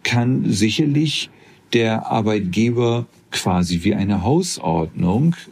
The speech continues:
Regularien aufstellen, an denen sich die Arbeitnehmerschaft zu halten hat. Das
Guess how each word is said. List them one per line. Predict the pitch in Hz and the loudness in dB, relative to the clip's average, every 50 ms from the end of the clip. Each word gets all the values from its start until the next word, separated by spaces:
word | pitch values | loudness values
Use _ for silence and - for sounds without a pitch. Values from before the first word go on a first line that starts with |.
| - - | -4 -2
Regularien | 123 110 101 110 110 98 92 92 92 101 117 123 113 113 107 104 101 98 90 | 0 0 2 2 2 2 2 2 0 0 0 0 0 0 0 2 0 0 -2
aufstellen, | - - 92 95 104 107 - - - - - - 139 135 135 143 147 156 160 170 170 - - - - - - - | -2 -2 0 0 0 0 -2 -4 -4 -2 0 0 0 2 2 2 2 2 2 0 0 -2 -6 -18 -20 -20 -12 -4
an | - 123 117 110 | 0 2 2 4
denen | 123 127 123 123 127 120 | 4 2 4 4 2 2
sich | 120 110 - - - | 0 0 -2 -4 -2
die | - 123 117 113 117 117 - | 0 2 4 4 4 2 0
Arbeitnehmerschaft | - 107 101 107 104 110 107 117 113 110 107 101 - - 107 98 - | -2 -2 0 0 0 2 2 2 2 2 2 0 0 -2 -2 -2 0
zu | - - 101 90 | 0 0 2 2
halten | 104 104 104 - 92 82 76 | 2 2 2 0 -2 -4 -2
hat. | 78 82 - - - - - - - | -4 -4 -6 -8 -12 -12 -12 -8 -2
Das | - 95 95 - - | 0 0 0 0 -2